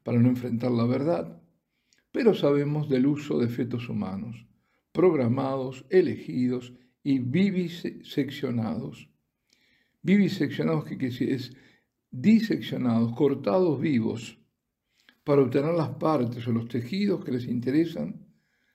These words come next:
para la producción de esas sustancias génicas y para controles. Hace un cierto tiempo que se dice, y debe ser muy cierto,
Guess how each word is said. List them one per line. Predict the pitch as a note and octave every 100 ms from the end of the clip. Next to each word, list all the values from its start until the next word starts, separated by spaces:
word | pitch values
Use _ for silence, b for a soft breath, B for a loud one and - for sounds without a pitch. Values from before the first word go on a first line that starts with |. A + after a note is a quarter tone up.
| _
para | C3+ B2
la |
producción | A#2+ B2 A#2 - C#3+
de | A#2+
esas | A#2+ A#2
sustancias | C3 A#2 - D3 C3+ - A2
génicas | - D#3+ E3 D#3+ - E3 - b b b b
y | A#2+
para | A#2 A#2
controles. | A#2+ B2+ A#2+ A2+ A2 A2 - - _ _ _ _ _ _ _ _ _ _ _ B B B B B
Hace | D3+ G3
un | G#3+
cierto | B3 A3+ G3 E3+
tiempo | D#3+ C#3 C3 A#2+
que | A2+
se | A#2+ C3+
dice, | A#2+ A2+ A2 D#3 -
y | F3+
debe | F3+
ser | C#3 D3
muy | B2 A#2
cierto, | - G#2+ G#2+ G#2+ A#2